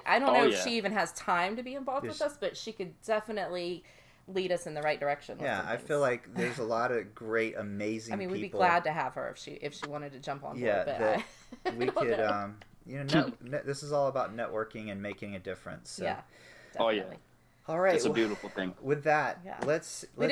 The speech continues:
Speaker 3: let's
Speaker 1: even get time to talk about the lucid dreaming, so,
Speaker 3: Uh,
Speaker 1: I
Speaker 3: we'll
Speaker 1: mean,
Speaker 3: do
Speaker 1: I
Speaker 3: that
Speaker 1: feel,
Speaker 3: next
Speaker 1: I
Speaker 3: time,
Speaker 1: feel
Speaker 3: next
Speaker 1: like, yeah.
Speaker 3: episode. Do you
Speaker 2: Yeah.
Speaker 3: have, do you
Speaker 1: Maybe
Speaker 3: have
Speaker 1: you could come on, like, uh, our morning coffee
Speaker 3: Morning,
Speaker 1: thing
Speaker 3: yeah.
Speaker 1: sometime.
Speaker 2: Yeah, that would be awesome.
Speaker 1: Okay.
Speaker 2: I'm
Speaker 3: And,
Speaker 2: open.
Speaker 3: and what kind of shout, shout out? What, who,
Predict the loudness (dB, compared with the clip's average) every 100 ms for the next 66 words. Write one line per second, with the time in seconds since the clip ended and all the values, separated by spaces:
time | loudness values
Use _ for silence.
0 | 4 2 -2 2 2 2 -2 -4 -4 -2
1 | -2 -2 -4 -10 -10 -10 -12 -12 -8 -8
2 | -8 -10 -8 -6 -4 0 2 2 2 2
3 | 4 4 2 -4 -4 -4 -4 0 0 2
4 | 0 0 -2 -2 4 6 8 6 2 -6
5 | -8 4 6 6 4 0 -4 0 0 2
6 | 0 0 -2 0 2 4 4 2 0 -2
7 | -4 -2 -2 -2 -2 -6 -8 -8 -8 -8
8 | -12 -16 _ -20 -20 -12 -12 -2 2 4
9 | 4 2 4 4 4 2 -6 -12 -10 -8
10 | -2 4 4 4 -6 -4 -2 4 6 6
11 | 2 0 0 -4 0 2 2 -2 -12 -10
12 | 0 2 6 4 4 0 0 -2 -2